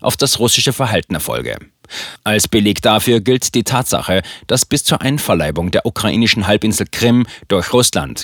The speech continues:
keinerlei multinationale Truppen in Osteuropa stationiert waren. Die aktuellen Beschlüsse sind nun Reaktion darauf, dass Russland seit Wochen ungewöhnlich viele Truppen an der Grenze zur Ukraine zusammenzieht. Im Westen wird deswegen befürchtet, dass der Kreml einen Einmarsch in sein Nachbarland in Erwägung zieht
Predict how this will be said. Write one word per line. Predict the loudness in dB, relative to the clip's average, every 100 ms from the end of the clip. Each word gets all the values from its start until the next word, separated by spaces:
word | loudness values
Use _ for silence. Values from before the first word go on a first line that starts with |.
| -2
keinerlei | 0 2 4 4
multinationale | 4 2 2 0 0 2 2 2
Truppen | 0 0 0
in | 0
Osteuropa | 0 0 0 0 0
stationiert | 0 0 2 2 2
waren. | 0 -4 -10 -20 _ -2
Die | 0 0
aktuellen | 0 2 4 4
Beschlüsse | 2 2 2 2 2
sind | 2 0
nun | 0 2
Reaktion | 2 2 0 0 2
darauf, | 0 -2 -8 -2
dass | -2 0
Russland | 0 2 0 0
seit | 0 0
Wochen | -2 -2 -2
ungewöhnlich | 0 2 2 2 0 -2
viele | -2 -2 0
Truppen | -2 -2 -2 0
an | 2
der | 2
Grenze | 2 -2 0 0
zur | 2
Ukraine | 0 0 0 0
zusammenzieht. | 0 0 2 0 -2 -4 -6 -10 _ _ -14 -12 -14 -2
Im | 2 4
Westen | 4 2 0 -2
wird | 0 2
deswegen | 2 4 2 2
befürchtet, | 2 2 2 0 -2 -6 -16 -2
dass | 0 2
der | 0
Kreml | 0 2 2 2
einen | 2 0 2
Einmarsch | 0 2 0 2 0
in | 2 2
sein | 2 2
Nachbarland | 0 -2 -2 -2 -8 0
in | 2
Erwägung | 4 2 2 0 2
zieht | 2 2